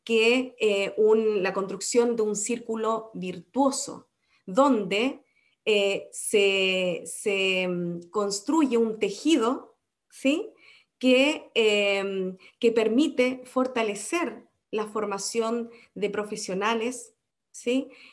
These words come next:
Eh, la formación de, de, de docentes,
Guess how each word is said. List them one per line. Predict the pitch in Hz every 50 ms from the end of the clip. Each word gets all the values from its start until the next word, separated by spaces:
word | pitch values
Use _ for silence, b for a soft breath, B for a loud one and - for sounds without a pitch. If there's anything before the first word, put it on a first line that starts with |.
| B B
Eh, | - 196 202 202 196 196 196
la | 190 190
formación | 190 214 190 196 190 190 - - 233 220 220 220 214 196 180
de, | 175 202 202 208 208 202 202 208 B B B B B B
de, | - 190 185 175 196 190 190 185 185 185 185 185 180 180 175 165 170
de | 180 196 190
docentes, | 185 180 - - - 311 311 269 214 - 208 202 220 214 - - -